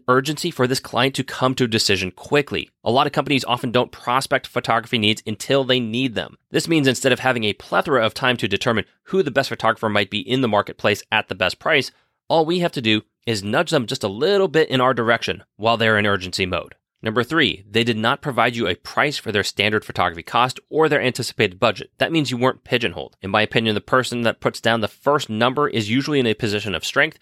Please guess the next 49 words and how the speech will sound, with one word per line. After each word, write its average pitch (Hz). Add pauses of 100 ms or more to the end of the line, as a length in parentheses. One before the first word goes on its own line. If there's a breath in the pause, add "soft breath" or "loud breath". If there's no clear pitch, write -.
(240 soft breath)
because 117
you 147
have 139
set 143
as 127
what 120
is 110
called 113
an 101 (100)
anchor 120
price 117
to 104
which 101
all 123
subsequent -
pricing 117
options 131
are 104
referred 90
back 120
to. - (380 soft breath)
So 139
relative 160
to 143
the 113
anchor 113
that 85
you 98
first -
set, 165 (280 soft breath)
your 143
next 110
price 120
point - (140)
might 151
look 139
amazing 120
to 98
them 90
in 104
comparison. 101 (200)
Number 131
four, 131 (160)
you 135
actually 147
heard 139
back 139
from 107
them. 71